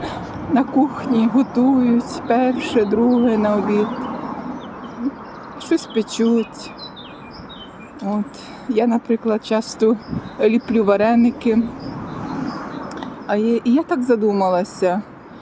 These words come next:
а чи буде італійська жінка в свій вихідний день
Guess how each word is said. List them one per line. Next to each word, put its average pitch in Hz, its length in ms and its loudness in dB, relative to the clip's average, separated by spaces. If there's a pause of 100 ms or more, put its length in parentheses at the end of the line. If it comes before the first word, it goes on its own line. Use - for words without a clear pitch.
(400)
а 226 220 0
чи - 220 -2
буде 330 480 4 (880)
італійська 233 800 2 (100)
жінка 240 640 2 (600)
в - 40 -16
свій 269 320 4
вихідний 214 720 2
день 233 340 4